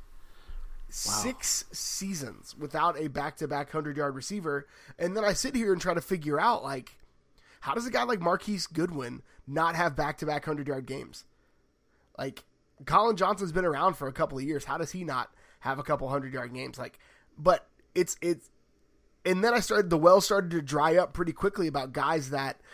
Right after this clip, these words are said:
Speaker 2: would be in that air of, of hundred-yard receivers. And I'm like, has Texas not had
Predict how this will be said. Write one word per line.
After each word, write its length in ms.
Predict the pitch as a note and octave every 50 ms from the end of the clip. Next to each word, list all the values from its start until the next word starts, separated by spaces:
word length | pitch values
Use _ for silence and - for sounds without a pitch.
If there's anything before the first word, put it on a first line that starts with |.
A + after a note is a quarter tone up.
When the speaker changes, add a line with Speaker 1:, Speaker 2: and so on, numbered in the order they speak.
| - - - - -
Speaker 2:
would 360 | - D3 D#3 E3+ F3 E3 C#3+
be 140 | C#3 F3+ F3+
in 300 | D#3+ - E3 D#3+ D#3 D#3+
that 220 | D#3+ D#3 D3 -
air 280 | - C#3 D#3 F3+ F3+ D#3+
of, 280 | B2 B2 C3 C3+ A2+ G#2+
of 220 | - B2+ B2+ B2+
hundred-yard 440 | C3+ D#3 D#3 D3+ D3 D3 D3 C#3+ C#3
receivers. 460 | C3+ C3 - F3+ G3+ F#3 E3+ C#3 A#2+
And 100 | C3 -
I'm 60 | -
like, 200 | B2 A#2 - - _ - - - - -
has 320 | - - - - A3+ A3+ -
Texas 420 | - G3 F3 F3+ - A3 G3+ D#3+ C3+
not 300 | B2+ C3 B2+ E3 E3 -
had 580 | - G2 G#2 A2+ A2+ A#2 A#2 D3 F3 F3 G3